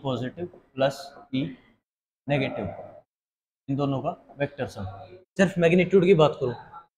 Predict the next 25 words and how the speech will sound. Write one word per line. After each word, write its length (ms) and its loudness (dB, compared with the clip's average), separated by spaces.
सिर्फ 200 4
magnitude, 480 2
direction 380 6
को 100 6
हटा 200 4
दो, 120 -4
तो 880 -8
हमारे 220 6
पास 240 4
एन 120 2
cap 240 4
को 100 6
हम 160 -2
हटा 200 2
के 80 2
चलेंगे, 340 0
जो 80 4
भी 80 6
net 180 2
electric 360 0
field 200 0
होगी 160 0
वो 120 -2
क्या 160 0
होगी? 220 -4